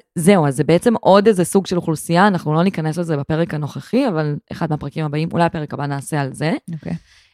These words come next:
Speaker 1: אמ, אבל ב-, בעצם הדברים שאמרתי עד עכשיו הם השלב הראשון אל מול המדינה. למה השלב הראשון? כי אחרי שקיבלתם את ההכרה הזו, נפתח לכם עולם שלם של זכויות מטורפות בעוד מלא גופים אחרים, אז אנחנו עכשיו רק כזה בשלב א'.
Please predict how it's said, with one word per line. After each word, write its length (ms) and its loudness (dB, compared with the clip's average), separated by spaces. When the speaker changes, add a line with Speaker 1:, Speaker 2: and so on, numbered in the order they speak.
Speaker 1:
אמ, 560 0
אבל 300 2
ב-, 60 -4
בעצם 460 4
הדברים 540 2
שאמרתי 300 4
עד 80 4
עכשיו 380 0
הם 180 0
השלב 360 2
הראשון 600 2
אל 80 0
מול 180 2
המדינה. 440 0
למה 200 6
השלב 260 0
הראשון? 540 0
כי 100 -2
אחרי 200 0
שקיבלתם 520 0
את 100 -2
ההכרה 400 -2
הזו, 320 2
נפתח 320 -6
לכם 300 0
עולם 380 2
שלם 540 0
של 180 -2
זכויות 540 0
מטורפות 720 0
בעוד 240 -4
מלא 240 0
גופים 300 0
אחרים, 440 -2
אז 140 -6
אנחנו 260 -6
עכשיו 260 -4
רק 160 -2
כזה 260 -8
בשלב 1120 -2
א'. 200 -2